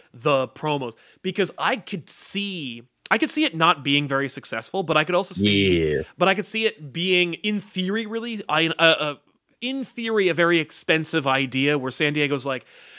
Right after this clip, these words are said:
Speaker 1: "Do you wanna have your, essentially your, your, your Comic-Con slot, like a Super Bowl
Speaker 2: <laughs>
Speaker 1: spot, and you'll spend, like, however great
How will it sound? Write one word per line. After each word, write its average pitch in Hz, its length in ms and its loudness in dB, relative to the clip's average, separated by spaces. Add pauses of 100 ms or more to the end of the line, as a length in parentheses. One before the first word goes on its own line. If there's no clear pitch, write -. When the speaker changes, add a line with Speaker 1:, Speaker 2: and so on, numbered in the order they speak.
(100)
Speaker 1:
"Do 151 120 -8
you 214 220 2
wanna 226 400 0 (400)
have 151 300 0
your, 160 340 2
essentially 196 440 0
your, 143 420 2
your, 139 240 -4
your 135 160 -4
Comic-Con 175 680 0
slot, 208 680 0
like 156 160 0
a 143 60 -6
Super 185 260 -6
Bowl 208 240 4
Speaker 2:
<laughs> 233 120 2
Speaker 1:
spot, - 600 -4 (480)
and 160 480 0 (460)
you'll 165 320 0
spend, 175 540 0 (260)
like, 143 160 -6
however 151 500 4
great 135 520 -10